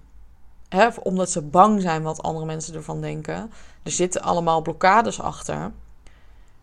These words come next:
En daar hebben we allemaal wel eens last van. Hè? We hebben allemaal last van het moment van, "Oh, maar wat als iemand dit denkt?" Of "Wat als ik niet geloofwaardig ben?"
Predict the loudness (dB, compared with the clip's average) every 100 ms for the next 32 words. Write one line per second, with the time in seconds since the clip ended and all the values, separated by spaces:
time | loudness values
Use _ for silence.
0 | -20 -20 -20 0 4 4 2 -6 -2 0
1 | 2 2 6 10 10 8 4 4 2 2
2 | -4 -2 0 -2 -2 -2 0 0 0 0
3 | -2 -2 -4 -4 -2 -2 -4 -4 -4 -4
4 | 0 2 4 4 4 2 -2 -12 -2 2
5 | 2 0 -6 -2 -2 0 -2 0 0 0
6 | -2 -6 -4 -4 -4 -8 -10 -6 -6 -4
7 | -2 0 4 4 4 0 -2 0 0 -2